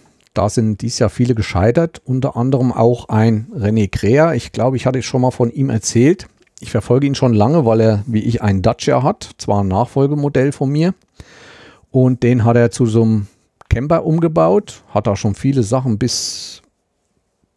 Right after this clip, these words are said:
bis zum Nordkap gefahren und solche Sachen. Also, und das im Winter zu Weihnachten.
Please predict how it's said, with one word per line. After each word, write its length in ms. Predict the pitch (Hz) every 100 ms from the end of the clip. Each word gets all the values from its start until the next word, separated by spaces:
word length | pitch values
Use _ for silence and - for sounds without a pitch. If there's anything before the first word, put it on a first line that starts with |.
| -
bis 220 | 131 -
zum 180 | 127 113
Nordkap 480 | 123 - - 135 -
gefahren 800 | 127 - - 120 127 135 127 - _
und 140 | 123 117
solche 320 | 123 120 117
Sachen. 380 | 120 120 120 110
Also, 520 | 110 107 113 110 107 _ - - - -
und 140 | 101
das 120 | 110
im 140 | 113 107
Winter 340 | 131 143 135
zu 160 | - 98
Weihnachten. 840 | 113 135 131 127 - 123 120 120